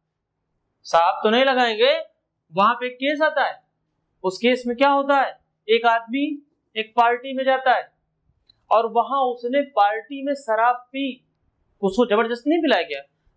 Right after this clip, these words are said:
पार्टी में शराब पिया और वहां एक महिला के साथ, एक लड़की के साथ अभद्र व्यवहार किया। अब आप बताइए, जब मान लीजिए उसके साथ उसने गलत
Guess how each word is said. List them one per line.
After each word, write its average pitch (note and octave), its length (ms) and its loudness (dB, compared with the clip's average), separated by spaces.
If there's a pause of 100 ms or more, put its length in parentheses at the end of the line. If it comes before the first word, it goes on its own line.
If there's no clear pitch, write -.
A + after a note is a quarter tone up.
(100)
पार्टी F#3 360 2
में G#3+ 100 2
शराब E3 380 0
पिया A#3+ 220 2 (540)
और G#3 240 4
वहां F#3 340 -2 (500)
एक F3 260 -10
महिला G3+ 360 2
के G#3 160 -10
साथ, E3 400 -4 (240)
एक - 200 -20
लड़की G3+ 380 0
के F3 180 -4
साथ D#3 380 0 (300)
अभद्र B3+ 420 2
व्यवहार D3+ 400 0
किया। C#3 280 -16 (640)
अब G4 180 -4 (140)
आप E4+ 260 0
बताइए, B3 640 -4 (420)
जब E4+ 260 0
मान D4+ 220 -2
लीजिए D#4 280 -8
उसके D4 300 -6
साथ C4+ 280 -2
उसने C4 240 -6
गलत G3+ 340 -2